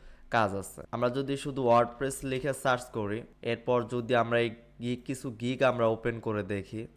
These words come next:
তো এনার দেখেন প্রায়, আহ, দশটা অর্ডার রানিং আছে এই মুহূর্তে, শুধুমাত্র সে WordPress নিয়ে কাজ করে, সেইখানে রিডিজাইন করে, ডিজাইন করে, এরপর সাইট ক্লোন করে দেয়,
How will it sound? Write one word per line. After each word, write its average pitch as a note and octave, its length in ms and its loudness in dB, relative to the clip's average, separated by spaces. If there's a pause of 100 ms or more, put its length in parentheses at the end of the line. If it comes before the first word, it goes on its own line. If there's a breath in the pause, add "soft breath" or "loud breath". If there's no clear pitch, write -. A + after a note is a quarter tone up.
তো A#2 160 2
এনার C#3 380 2
দেখেন D#3 320 2
প্রায়, C#3+ 380 6
আহ, A#2+ 340 6
দশটা C3+ 320 4
অর্ডার B2 340 8
রানিং A2 320 2
আছে A2 260 -2
এই A2 100 -4
মুহূর্তে, G#2+ 440 -6 (340 soft breath)
শুধুমাত্র B2 540 -2
সে B2+ 180 0
WordPress A2+ 580 2
নিয়ে C3+ 140 -4
কাজ B2 300 2
করে, B2+ 320 2 (240)
সেইখানে A#2 420 0
রিডিজাইন A#2+ 640 2
করে, A#2 260 4
ডিজাইন A#2 500 2
করে, A2 460 2
এরপর A2 240 -2
সাইট A2+ 300 4 (120)
ক্লোন C3 300 0
করে A#2+ 240 2
দেয়, G#2 240 0